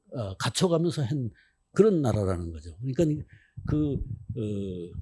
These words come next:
비밀이 무엇이냐라는 것이 이제 모두들이 우리에게 물어보는 그런 것이고, 어, 그, 거기에 대해서 이제 저는 나름대로 미국에서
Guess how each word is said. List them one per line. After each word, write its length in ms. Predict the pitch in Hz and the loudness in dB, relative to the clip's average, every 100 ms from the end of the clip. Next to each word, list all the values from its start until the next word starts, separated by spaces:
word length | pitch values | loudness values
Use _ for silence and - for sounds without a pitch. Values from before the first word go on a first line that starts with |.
| - | -6
비밀이 360 | 131 156 165 | 0 2 4
무엇이냐라는 1160 | 160 113 117 120 110 107 82 _ 160 143 156 156 | 2 2 2 2 0 -2 -4 _ -10 -6 -6 -4
것이 300 | 147 165 143 | -4 -4 -6
이제 160 | 123 135 | -6 -6
모두들이 1200 | 117 120 120 117 117 120 110 107 107 101 104 117 - _ _ | -4 -4 -2 -2 -2 -4 -4 -4 -6 -4 -6 -6 -10 _ _
우리에게 360 | 127 113 113 117 | 0 2 2 0
물어보는 600 | 113 147 113 95 87 82 - - 87 - | 0 0 -2 -4 -6 -10 2 2 2 -10
그런 360 | - 110 90 85 | -4 -2 -2 -8
것이고, 420 | 78 90 92 87 120 _ _ - - - | -12 -10 -8 -6 -8 _ _ -20 -16 -12
어, 60 | 92 82 82 87 | -10 -10 -10 -4
그, 180 | 107 | -2
거기에 260 | 98 127 151 | 4 6 8
대해서 240 | 143 123 | 8 6
이제 200 | 135 117 | 4 2
저는 460 | 113 110 110 113 98 | 0 2 2 0 0
나름대로 420 | 95 104 104 113 | 0 0 0 2
미국에서 560 | 101 107 104 95 113 | 2 2 2 0 -2